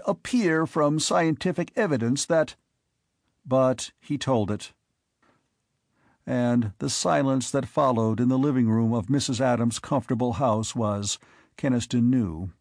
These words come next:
only a part of the stunned silence that whelmed all Middletown. Later, he knew, would come the outburst.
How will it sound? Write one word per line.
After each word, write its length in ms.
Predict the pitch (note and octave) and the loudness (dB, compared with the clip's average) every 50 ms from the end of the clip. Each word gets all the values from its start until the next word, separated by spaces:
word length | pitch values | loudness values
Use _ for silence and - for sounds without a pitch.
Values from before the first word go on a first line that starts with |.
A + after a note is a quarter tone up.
| _ _ | _ _
only 260 | - C3+ C#3 C#3 D3 D3 | -2 0 0 2 2 0
a 60 | C3+ | -2
part 560 | C#3 - - - D#3+ C3 G#2+ G2 G2+ - - - | -4 -8 -4 0 2 2 2 0 -2 -8 -10 -8
of 120 | C#3+ A#2+ | -6 -4
the 100 | A#2 C3 | -4 -2
stunned 560 | - - - - - C#3+ B2+ B2+ B2 B2 A#2+ | -2 -4 -4 0 0 2 2 4 2 2 0
silence 720 | A#2 - - D#3+ C3+ A2 F2+ D#2 E2 E2+ F2+ - - - - - | -2 -2 -2 0 0 0 -2 -4 -8 -10 -8 -10 -12 -12 -8 -4
that 140 | B2+ A2 A#2+ | -4 -4 -2
whelmed 520 | A#2+ A2+ C3+ B2+ A2+ G#2+ A2 A2 G#2+ G2 | -2 -2 0 0 0 0 0 0 0 -2
all 400 | - - C#3+ B2+ A2 G#2+ G#2+ A#2 | -2 -2 0 0 2 2 0 0
Middletown. 800 | A#2+ A#2+ B2 A2 G2+ F#2+ - - G#2 F2+ E2 D2 A#1 - - - _ _ _ _ _ _ _ _ _ _ _ _ _ _ _ _ _ _ _ _ _ _ _ _ _ _ _ _ _ _ _ - - | 2 0 0 0 -2 -6 -8 -10 -10 -10 -10 -12 -12 -14 -18 -20 _ _ _ _ _ _ _ _ _ _ _ _ _ _ _ _ _ _ _ _ _ _ _ _ _ _ _ _ _ _ _ -6 -2
Later, 440 | D#3+ F#3 F3+ E3 - B2+ B2 B2 | 0 0 2 2 2 2 0 0
he 160 | A2 A2 D3 B2+ | 0 2 2 2
knew, 260 | A#2+ A#2+ B2 B2 A#2+ | 4 4 2 2 0
would 240 | A2+ C3 D3 - - | 0 -2 -4 -6 -4
come 300 | - - D3 C3+ C3 C3+ | -4 -2 0 2 2 2
the 120 | C#3+ C#3 | 2 2
outburst. 680 | B2+ B2 A2+ - - A2+ F2+ D2 D2 - - - - - | 2 2 0 -2 -4 -6 -6 -6 -8 -10 -12 -12 -14 -20